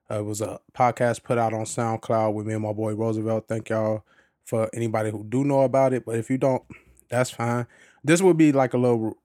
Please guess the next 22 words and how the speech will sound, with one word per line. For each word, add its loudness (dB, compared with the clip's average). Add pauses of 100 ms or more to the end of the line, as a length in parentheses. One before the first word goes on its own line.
(100)
refresher, 0
a 4
little 2
reminder 0
of 0
what 0
the -8
show 0
is. 2
It's -20
gonna 2
be 2
a 2
little 2
short 2
episode 2
today 2
to -6
just -4
get 0
us -2
back 0